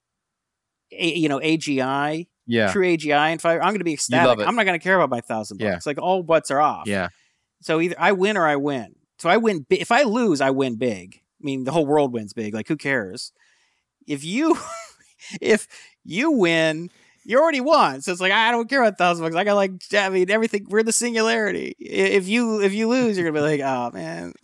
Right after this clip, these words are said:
Speaker 1: not only is, not, not only do I not have my own Jarvis, but now I gotta pay Jason a thousand bucks," which sucks. <laughs>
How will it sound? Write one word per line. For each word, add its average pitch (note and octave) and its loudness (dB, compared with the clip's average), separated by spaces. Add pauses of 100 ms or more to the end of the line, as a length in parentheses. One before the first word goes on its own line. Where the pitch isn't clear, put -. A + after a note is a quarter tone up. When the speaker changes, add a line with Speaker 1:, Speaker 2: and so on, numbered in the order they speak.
(100)
Speaker 1:
not F#3+ -4
only F3 -2
is, D#3+ -12
not, D#3+ 0
not A3+ 4
only G#3 2
do E3+ -2
I D#3+ 2
not D#3 -2
have D3 -2
my C3+ -2
own B2+ -2
Jarvis, C3+ 0
but C3+ -8
now C#3 -2
I C3+ -2
gotta B2 -6
pay C3 -6
Jason B2 -6
a A#2 -10
thousand A#2+ -6
bucks," B2+ -6
which B2 -14
sucks. - -4
<laughs> C6+ -20